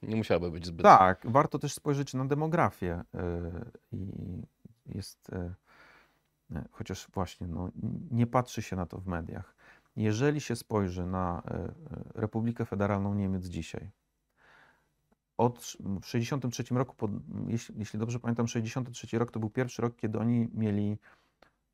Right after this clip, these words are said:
Speaker 2: y, ujemny przyrost, e, e, naturalny i to jest pierwszy rok, kiedy Adenauer wpuścił, e, czasowych pracowników, e, do przemysłu. I jeżeli się porówna,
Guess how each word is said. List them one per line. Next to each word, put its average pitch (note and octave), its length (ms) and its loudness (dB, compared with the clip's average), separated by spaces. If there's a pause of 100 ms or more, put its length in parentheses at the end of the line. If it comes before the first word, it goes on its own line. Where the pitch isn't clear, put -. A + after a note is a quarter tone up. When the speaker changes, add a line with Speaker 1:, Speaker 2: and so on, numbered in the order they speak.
(100)
Speaker 2:
y, F2+ 280 2 (160)
ujemny A#2 600 4 (360)
przyrost, - 640 -2
e, G#2+ 40 -6
e, E2+ 720 -4
naturalny G#2+ 640 2
i A2+ 120 -8
to - 100 -2
jest B2 140 -2
pierwszy C3 340 -2
rok, B2 200 0
kiedy G#2+ 360 -2
Adenauer A2 480 2
wpuścił, G#2+ 640 -4 (680)
e, F#2 160 -2 (180)
czasowych B2 540 0
pracowników, G2+ 840 -4
e, F2+ 480 -6
do G2 80 -2
przemysłu. B2 640 -4 (840)
I A2 180 6
jeżeli C3 440 4
się B2+ 160 -2
porówna, G#2+ 760 0